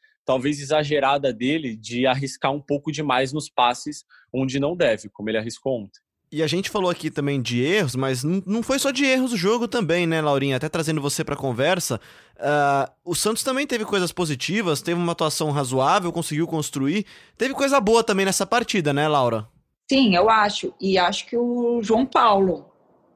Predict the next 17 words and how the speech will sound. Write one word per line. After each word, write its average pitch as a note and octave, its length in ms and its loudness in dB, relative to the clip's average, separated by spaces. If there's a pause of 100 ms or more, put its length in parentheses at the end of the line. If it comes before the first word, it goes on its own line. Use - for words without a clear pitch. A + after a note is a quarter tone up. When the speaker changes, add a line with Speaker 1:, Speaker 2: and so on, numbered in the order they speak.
(160)
Speaker 3:
cada F#3+ 760 2
jogo G3+ 400 2
ele C4 180 2
se - 180 -4
mostrando A3 720 2
um G#3+ 40 4
ótimo G#3+ 440 4
goleiro, F#3 640 4 (220)
fez A#3+ 580 0
defesas G3 840 2
muito A3 580 2
boas G3 580 2
no G3 140 2
jogo, F#3 600 0 (300)
nenhum A#3+ 500 2
dos B3+ 240 -4
gols G3 800 2